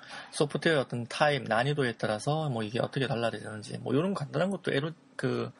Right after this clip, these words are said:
인디케이터가 될 수가 있는 거죠. 소프트웨어, 개인,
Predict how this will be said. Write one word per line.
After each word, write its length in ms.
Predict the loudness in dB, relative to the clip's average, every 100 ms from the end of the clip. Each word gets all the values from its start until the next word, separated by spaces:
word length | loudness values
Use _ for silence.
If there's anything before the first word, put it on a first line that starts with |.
| -16 -14 -14 -4
인디케이터가 640 | -2 0 0 0 0 0
될 120 | 0
수가 240 | -2 -2 -2
있는 220 | -2 -6
거죠. 320 | -6 -6 -8 -10 -18 -12 -8 -8 -10 -20 _ 0 0 -2
소프트웨어, 600 | 0 2 2 4 2 0
개인, 340 | 2 0 0